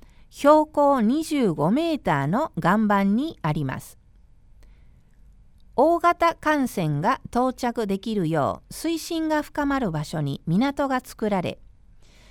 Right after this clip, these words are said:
スキーで着陸できる飛行物体がブエノスアイレス氷河またはマランビオ基地より到着でき、できます。千九百七十八年には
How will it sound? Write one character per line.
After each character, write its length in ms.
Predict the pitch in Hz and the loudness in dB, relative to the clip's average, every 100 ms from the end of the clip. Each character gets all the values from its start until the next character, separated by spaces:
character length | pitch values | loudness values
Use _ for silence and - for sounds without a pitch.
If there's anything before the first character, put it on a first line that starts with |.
| - - - | -20 -20 -18
ス 200 | - - | -14 -2
キ 240 | 311 294 | 0 2
ー 20 | |
で 100 | 180 | 0
着 300 | - 190 233 | 0 -4 -4
陸 260 | 233 - 220 | -4 -2 -2
で 120 | 220 | -2
き 160 | 214 196 | -4 -4
る 120 | - | -4
飛 140 | - | -4
行 260 | - 330 320 | 0 2 2
物 140 | 311 | -2
体 400 | 311 - 180 143 | -6 -4 -2 -2
が 220 | 123 101 - - - - - - - | -2 -6 -8 -20 -20 -20 -20 -20 -6
ブ 180 | 156 233 | 0 2
エ 100 | 240 | 2
ノ 180 | 240 | 0
ス 140 | 240 - | -2 -2
ア 140 | 196 214 | 0 2
イ 120 | 208 | 2
レ 140 | 208 | -2
ス 120 | - - | -4 -12
氷 380 | - 190 147 | -4 0 0
河 200 | 127 104 - - - - 180 | -2 -6 -10 -20 -20 -8 0
ま 160 | 190 | 0
た 220 | 202 147 | 2 2
は 180 | 160 220 | 2 0
マ 220 | - 160 240 | 0 0 2
ラ 140 | 311 | 0
ン 100 | 330 | -2
ビ 160 | 330 330 | -2 -2
オ 80 | |
基 140 | 320 - | -4 -14
地 180 | - 208 | -6 -2
よ 140 | 156 | -2
り 180 | 269 - | -4 -8
到 200 | - 175 | -4 -4
着 360 | 156 156 190 285 | -4 -8 -8 -8
で 140 | 190 151 | -6 -8
き、 200 | - 147 - - | -8 -12 -10 -4
で 100 | 160 | -4
き 180 | - 147 | -4 -8
ま 120 | 120 | -8
す。 160 | - - - - - - - - - - - - - - - - - - - - - _ - | -14 -20 -20 -20 -20 -20 -20 -20 -20 -20 -20 -20 -20 -20 -20 -20 -20 -20 -20 -20 -20 _ -8
千 360 | - 381 302 | -2 0 2
九 300 | 202 269 254 | 0 2 2
百 340 | 196 160 147 139 | 2 0 -2 -2
七 300 | 151 220 294 | 0 0 -2
十 300 | 277 196 139 | -2 -2 -2
八 320 | - - 330 | -6 -8 -2
年 260 | 320 220 160 | 0 2 0
に 140 | 131 | -2
は 160 | 113 | -6